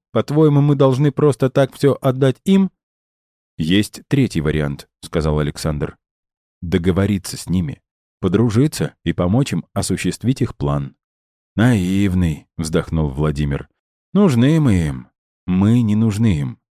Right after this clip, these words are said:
Они нужны нам", — вздохнул Александр. "Вот и воюем, лес жжем. Лично мне тоже противно договариваться с Рихардом.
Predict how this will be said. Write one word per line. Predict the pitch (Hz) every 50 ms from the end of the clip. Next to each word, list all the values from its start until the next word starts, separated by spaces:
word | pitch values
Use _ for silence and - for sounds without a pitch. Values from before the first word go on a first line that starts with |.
| _ _
Они | - 92 87 85 90 92
нужны | 87 85 82 76 78 87 85
нам", — | 82 87 95 90 80 69 - _ _ _ _ _ _ _
вздохнул | 82 78 76 78 78 - - 80 76 73 -
Александр. | - 87 78 80 - - - 71 69 64 65 - _ _ _ _ _ _ _ _ _ _ _
"Вот | - 80 95 120 -
и | 156
воюем, | 151 160 147 107 87 85 95 98 85 71 - - _ _ _
лес | - 82 80 82 92 98 -
жжем. | - 76 73 73 71 78 71 65 64 57 _ _ _ _ _ _ _ _ _ _ _ _ _ -
Лично | 85 98 135 147 - - 123 120
мне | 120 120 131 135 123
тоже | _ 156 160 139 101 90 80
противно | - - 90 85 - 95 80 76 76 73
договариваться | 67 78 73 82 80 73 80 76 71 67 64 65 - - 76
с | - - -
Рихардом. | 78 78 - - - - 120 - 67 60 55 - -